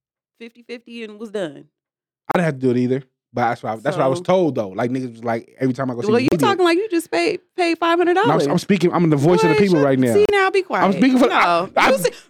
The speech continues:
Speaker 1: 'cause I'm speaking for somebody that actually been through it.
Speaker 2: I,
Speaker 1: But
Speaker 2: no,
Speaker 1: you ain't
Speaker 2: the, the
Speaker 1: spent
Speaker 2: first part,
Speaker 1: five hundred dollars.
Speaker 2: I didn't know 'cause I didn't have to.
Speaker 1: So
Speaker 2: I,
Speaker 1: then what
Speaker 2: if
Speaker 1: are you
Speaker 2: I, if I
Speaker 1: talking
Speaker 2: would have
Speaker 1: about?
Speaker 2: had to though, I would have though.
Speaker 1: But you
Speaker 2: I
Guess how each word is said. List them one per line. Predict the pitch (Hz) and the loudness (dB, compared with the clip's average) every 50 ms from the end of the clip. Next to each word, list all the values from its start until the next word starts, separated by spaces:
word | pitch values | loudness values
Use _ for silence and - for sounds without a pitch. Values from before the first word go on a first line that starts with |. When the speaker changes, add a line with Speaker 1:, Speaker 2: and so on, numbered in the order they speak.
| _ _ | _ _
Speaker 1:
'cause | - 220 196 | -6 -4 -4
I'm | 214 277 - | -4 -6 -6
speaking | - 269 240 190 | -6 -6 -4 -2
for | 180 170 | -2 -2
somebody | 175 208 214 202 190 180 | 0 0 2 2 2 4
that | 151 | 2
actually | - 208 - 190 170 | 2 2 0 0 0
been | 151 165 233 240 - | 0 2 0 0 2
through | - 302 302 220 | 2 2 4 4
it. | - - - _ _ _ _ _ _ _ _ - | 2 0 -6 _ _ _ _ _ _ _ _ -4
Speaker 2:
I, | 143 | -2
Speaker 1:
But | - 233 160 | 0 2 2
Speaker 2:
no, | 175 196 | 2 2
Speaker 1:
you | 185 | 2
ain't | 180 180 | 2 2
Speaker 2:
the, | 180 185 | 2 2
the | 214 | 4
Speaker 1:
spent | 330 320 | 4 4
Speaker 2:
first | 269 320 | 4 4
part, | 302 | 4
Speaker 1:
five | 302 269 | 2 2
hundred | 320 294 294 285 | 0 0 0 2
dollars. | 294 359 453 440 403 381 415 - | 2 2 2 2 2 2 2 2
Speaker 2:
I | 185 196 | 2 2
didn't | 175 160 151 131 139 147 | 2 2 2 2 2 2
know | 147 143 120 | 2 0 0
'cause | - 135 131 | -2 -2 -2
I | |
didn't | 135 135 147 | -2 0 -2
have | 165 170 151 | -2 -2 -2
to. | - - 113 98 92 110 _ _ _ _ _ _ _ _ _ _ _ _ _ - - - | -4 -8 -12 -14 -14 -18 _ _ _ _ _ _ _ _ _ _ _ _ _ -4 -2 0
Speaker 1:
So | 370 370 | 0 0
Speaker 2:
I, | |
Speaker 1:
then | 370 392 392 381 | -2 -2 0 0
what | 392 | 2
Speaker 2:
if | 190 170 | 2 2
Speaker 1:
are | - | 2
you | - | 2
Speaker 2:
I, | 202 | 2
if | - | 4
I | |
Speaker 1:
talking | 226 226 226 | 4 4 4
Speaker 2:
would | 214 196 | 4 4
have | 170 185 | 4 4
Speaker 1:
about? | 214 254 | 4 2
Speaker 2:
had | 311 262 | 2 2
to | - 226 196 | 2 2 2
though, | 190 180 | 2 2
I | 160 170 | 2 2
would | 180 202 262 262 | 2 2 2 2
have | 202 151 127 117 110 | 2 2 0 0 -2
though. | 107 92 82 - _ | -4 -8 -10 -8 _
Speaker 1:
But | 196 208 202 - | -4 -4 -4 -6
you | 240 | -8
Speaker 2:
I | 233 | -6